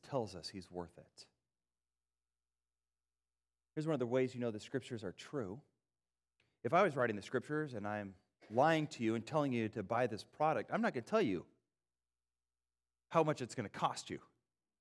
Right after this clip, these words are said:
I'm not gonna tell you how difficult it might be. I will sell you on rainbows and butterflies and never tell you that coming on the backside of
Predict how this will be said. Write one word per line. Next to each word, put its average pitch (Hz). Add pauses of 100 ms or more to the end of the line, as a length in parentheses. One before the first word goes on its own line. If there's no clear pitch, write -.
(480)
I'm 185
not 240
gonna 170
tell 247
you 170
how 160
difficult 180
it 127
might 117
be. 143 (520)
I 277
will 160
sell 196
you 98 (300)
on 131 (680)
rainbows 175
and 113
butterflies 147
and 151
never 180
tell 185
you 147
that 127 (1000)
coming 220
on 185
the 147
backside 151
of 127